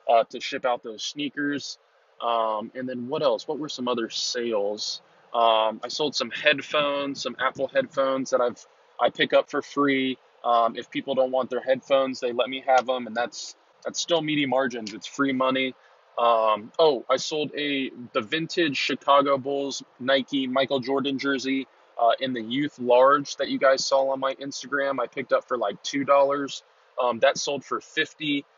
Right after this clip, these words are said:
which was really cool. And then also, uh,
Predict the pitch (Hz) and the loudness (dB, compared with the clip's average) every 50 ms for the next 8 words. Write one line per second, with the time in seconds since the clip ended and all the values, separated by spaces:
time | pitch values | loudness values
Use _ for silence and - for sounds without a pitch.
0 | _ _ - 131 123 - 127 110 107 120 143 147 143 143 131 - - - 143 139 | _ _ -10 -8 -6 -6 -6 -6 -4 -4 -2 -2 0 -2 -4 -4 -6 -4 -2 0
1 | 139 139 135 135 - _ _ _ _ _ _ _ _ _ _ _ _ - - - | 0 0 0 -2 -4 _ _ _ _ _ _ _ _ _ _ _ _ -18 -12 -6
2 | 139 127 135 131 127 123 123 - - 143 151 156 151 - - 156 143 139 135 135 | -4 -2 0 0 0 0 0 2 4 6 6 6 4 2 2 4 4 6 6 4
3 | 135 131 _ _ _ _ _ _ - 127 120 120 120 120 123 | 2 0 _ _ _ _ _ _ -2 0 2 4 4 2 2